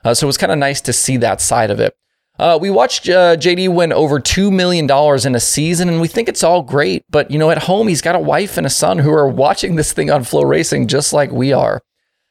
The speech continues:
I do wish, though, there were a few more kind of mic'd up moments. Uh, we saw one with Gordy Gundaker, and we got that little confrontation with Tyler Erb at World Finals.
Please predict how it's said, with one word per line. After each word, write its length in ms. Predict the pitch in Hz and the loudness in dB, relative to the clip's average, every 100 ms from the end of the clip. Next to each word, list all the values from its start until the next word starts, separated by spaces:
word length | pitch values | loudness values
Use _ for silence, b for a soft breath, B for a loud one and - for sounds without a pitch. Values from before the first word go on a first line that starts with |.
| _ | _
I 100 | - | -4
do 200 | 220 339 | 0 0
wish, 240 | 285 - 311 | 2 0 2
though, 100 | 262 | 2
there 140 | 240 | 4
were 160 | 220 190 | 4 2
a 60 | |
few 240 | - 214 220 | 0 0 2
more 160 | 226 | 0
kind 260 | - 214 196 | 0 -2 0
of 180 | 170 147 | 0 0
mic'd 480 | 143 151 190 - | 0 0 -2 -2
up 140 | 190 - | -2 0
moments. 520 | 185 196 214 - - _ _ - | 0 0 -2 -4 -6 _ _ -2
Uh, 80 | 143 | 0
we 80 | |
saw 300 | 156 180 180 | 0 2 2
one 240 | 170 170 165 | 4 2 0
with 140 | 139 | -2
Gordy 280 | - 123 120 | 0 0 0
Gundaker, 640 | 147 170 170 165 160 160 | 0 2 0 0 0 2
and 80 | 156 | 2
we 80 | 135 | 0
got 180 | 147 143 | 0 0
that 120 | 135 | 0
little 160 | 127 120 | 2 0
confrontation 880 | - 131 123 120 - 127 135 135 | 0 -2 0 -2 -2 -2 -2 -2
with 140 | 120 - | -2 -2
Tyler 360 | - 120 117 - | -2 -2 -2 0
Erb 240 | 131 131 | 0 2
at 120 | 117 | 0
World 240 | 117 110 - | 0 -4 -2
Finals. 500 | 131 131 131 120 | -2 2 0 0